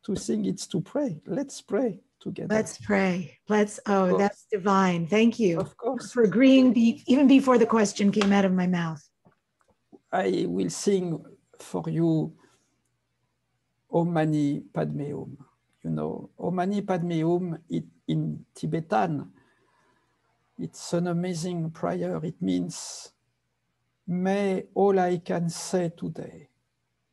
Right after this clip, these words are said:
Speaker 1: may all I can do today, full of love, full of love,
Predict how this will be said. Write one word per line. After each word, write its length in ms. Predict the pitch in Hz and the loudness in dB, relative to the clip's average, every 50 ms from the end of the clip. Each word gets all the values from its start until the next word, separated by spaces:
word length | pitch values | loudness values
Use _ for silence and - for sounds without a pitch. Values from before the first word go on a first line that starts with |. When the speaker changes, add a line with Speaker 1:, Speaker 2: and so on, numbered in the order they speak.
| _ _ _ - | _ _ _ -8
Speaker 1:
may 380 | 175 185 185 180 180 175 - - | -6 -4 -4 -4 -4 -6 -6 -4
all 200 | - - - 175 | -2 0 0 0
I 160 | 170 165 170 165 | 0 -2 -4 -6
can 440 | - - - - 165 - 160 156 151 | -8 -8 -8 -6 -6 -4 -4 -4 -2
do 280 | 190 190 180 165 160 - - | -2 -2 -2 -2 -4 -8 -10
today, 360 | - - - - - _ _ _ _ _ _ _ _ _ _ _ _ _ _ _ _ _ _ _ _ _ _ _ | -14 -16 -16 -16 -20 _ _ _ _ _ _ _ _ _ _ _ _ _ _ _ _ _ _ _ _ _ _ _
full 320 | - - - - - 78 - | -20 -18 -10 -8 -6 -6 -6
of 180 | - - - - - | -8 -14 -18 -20 -20
love, 300 | - - _ _ _ _ _ _ _ _ _ _ _ _ _ _ _ _ _ _ _ _ _ _ _ | -20 -20 _ _ _ _ _ _ _ _ _ _ _ _ _ _ _ _ _ _ _ _ _ _ _
full 300 | _ - - - - 80 76 - | _ -20 -12 -8 -8 -6 -6 -8
of 120 | - - | -12 -16
love, 920 | - - - - _ _ _ _ _ _ _ _ _ _ _ _ _ - | -20 -20 -20 -20 _ _ _ _ _ _ _ _ _ _ _ _ _ -20